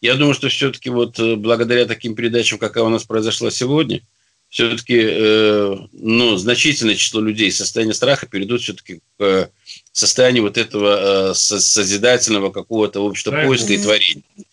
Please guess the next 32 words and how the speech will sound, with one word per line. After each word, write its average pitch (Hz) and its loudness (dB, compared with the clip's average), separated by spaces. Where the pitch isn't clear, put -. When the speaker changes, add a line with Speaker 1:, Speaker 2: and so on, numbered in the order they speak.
Speaker 1:
И 113 0
тогда 139 2
это 127 2
какой-то 123 -4
определённый, 117 -2
скажем 117 -2
так, 120 -6
выход, 139 0
даже 107 0
в 104 -10
тех 127 -2
сложных 117 -4
условиях, 110 -4
в - -20
которых 104 -8
есть, 190 -2
вот 110 -6
это 147 0
вот 123 0
самый, 135 2
э, 101 4
выход 131 -2
из 95 -6
той 110 0
ситуации. 143 0
И, - 2
во 107 2
всяком 143 0
случае, - -4
перспективу 139 -2
мы 139 2
увидели. 92 -2